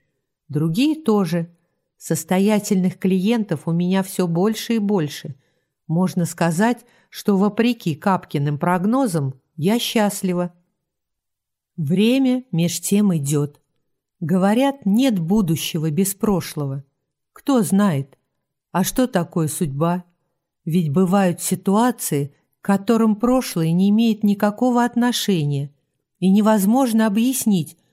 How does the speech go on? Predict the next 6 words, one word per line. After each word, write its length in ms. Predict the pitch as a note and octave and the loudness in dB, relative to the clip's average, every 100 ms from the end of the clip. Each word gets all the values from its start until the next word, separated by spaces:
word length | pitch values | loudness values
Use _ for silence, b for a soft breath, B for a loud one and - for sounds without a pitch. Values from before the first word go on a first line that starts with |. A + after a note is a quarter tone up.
| _ | _
почему 480 | - F#3+ - G#3+ A3 | -4 -2 0 2 2
это 400 | - C4+ C#4+ A3+ | 0 0 0 -2
случилось 800 | D3+ F#3 F#3 F#3+ F#3 C#3 C#3 - | -4 -2 -2 -2 -2 -2 -4 -2
именно 340 | A#3+ C4 B3 | 0 2 0
с 100 | A#3+ | -2
тобой. 540 | - A#3 G3+ E3 C3+ | 0 0 0 0 -2